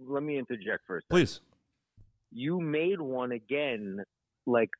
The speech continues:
Speaker 1: yesterday, where you meant to write he, but you wrote you.
Speaker 2: Yes.
Speaker 1: I saw it when you wrote it, and I let it slide because the fuck up you had
Speaker 2: <laughs>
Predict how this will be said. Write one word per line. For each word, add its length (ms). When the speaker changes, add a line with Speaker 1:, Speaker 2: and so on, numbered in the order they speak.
Speaker 1:
yesterday, 840
where 160
you 260
meant 340
to 80
write 340
he, 680
but 160
you 140
wrote 260
you. 460
Speaker 2:
Yes. 420
Speaker 1:
I 180
saw 300
it 180
when 240
you 180
wrote 300
it, 220
and 120
I 120
let 260
it 120
slide 640
because 300
the 100
fuck 200
up 180
you 200
had 460
Speaker 2:
<laughs> 600